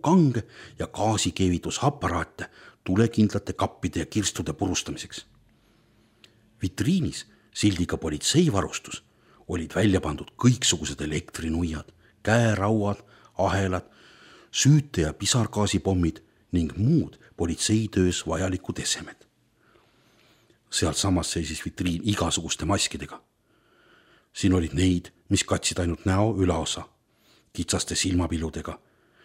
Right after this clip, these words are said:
ja neid, mida tõmmatakse üleni pähe, nagu teravatippulist kapuutsi. Peale maskide olid siin veel krimmi, parukad, võltshabemeid ja vurre ja kõike, mis aitab välimust muuta.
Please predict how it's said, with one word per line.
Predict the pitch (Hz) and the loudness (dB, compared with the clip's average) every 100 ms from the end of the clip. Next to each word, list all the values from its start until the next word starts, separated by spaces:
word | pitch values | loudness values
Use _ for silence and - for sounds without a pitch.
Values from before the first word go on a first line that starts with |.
| _ | _
ja | 90 | -2
neid, | 85 123 123 82 - _ - | 6 8 8 2 -12 _ -20
mida | - 95 | -6 2
tõmmatakse | 104 85 - - - | 2 2 0 -2 2
üleni | 92 92 82 | 4 4 2
pähe, | 78 73 - - _ _ - - - _ _ - | -2 -2 -4 -8 _ _ -20 -20 -20 _ _ -6
nagu | 90 85 | -6 0
teravatippulist | 110 98 80 73 - - 87 - | 2 2 0 -2 -6 -4 -6 -4
kapuutsi. | - 104 82 - - - _ _ _ _ _ _ _ _ _ _ _ | -6 -2 -2 -2 -6 -8 _ _ _ _ _ _ _ _ _ _ _
Peale | 95 90 85 | -2 0 0
maskide | 101 - - - 80 | 0 0 -4 -8 -10
olid | 87 87 | -8 -4
siin | - 82 | -2 -2
veel | 73 | -4
krimmi, | - 95 104 98 92 90 - _ _ | -6 4 6 6 4 2 -2 _ _
parukad, | - 98 101 - - 82 - _ _ _ _ _ _ _ - | -4 -2 -2 -2 -10 -12 -12 _ _ _ _ _ _ _ 4
võltshabemeid | 120 - - 107 104 85 85 73 | 4 4 0 0 0 0 -2 -6
ja | 78 | 2
vurre | 113 110 85 80 - _ _ - | 2 2 -4 -6 -8 _ _ -16
ja | - | -2
kõike, | 123 117 - - - - | 4 4 4 -12 -16 -4
mis | 92 | 0
aitab | 92 - 87 | 0 -2 -6
välimust | - 101 76 73 - | 0 0 0 -4 -8
muuta. | 80 - - | -10 -10 -20